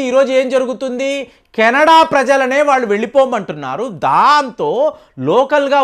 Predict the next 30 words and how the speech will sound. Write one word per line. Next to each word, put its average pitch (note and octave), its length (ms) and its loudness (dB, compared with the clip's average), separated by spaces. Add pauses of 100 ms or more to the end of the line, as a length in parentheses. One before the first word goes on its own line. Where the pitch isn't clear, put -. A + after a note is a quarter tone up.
ఉన్న G#3 140 -6 (120)
వాళ్ళకి G#3+ 300 -4 (160)
ఎంత B3 200 -2 (140)
భయంగా B3+ 460 2
ఉందంటే, C#3+ 420 -10 (520)
మీకు E4+ 280 -2
వీళ్ళు C#4 180 0 (100)
తీవ్రవాదులు E4 680 2
కదా, C4+ 200 2 (440)
తుపాకులు E4 580 0
ఉంటాయి D4 320 0
కదా, B3+ 200 2 (520)
ఎక్కడ F#4 360 0 (240)
ఏమైనా E4+ 280 0 (120)
చేయగలరు, B3 400 0 (400)
ఎవరినైనా D#4+ 480 0 (140)
కాల్చి C#4 320 0 (100)
పడేయగలరు. B3 580 0 (300)
కెనడా C#4 300 4 (180)
ప్రభుత్వమే D#4 580 0 (100)
ఇవాళ C4 220 2 (100)
వరకు B3+ 220 -4
వీళ్ళకి A3+ 280 -6
సపోర్ట్గా A#3 500 -2
ఉందంటే E3 300 -4 (380)
ఈరోజు D4 300 2 (140)
జస్టిన్ A#3+ 460 -2
ట్రూడో G#3+ 260 2 (160)
ఏం A#3+ 180 0
చేస్తాడు? F3+ 420 -4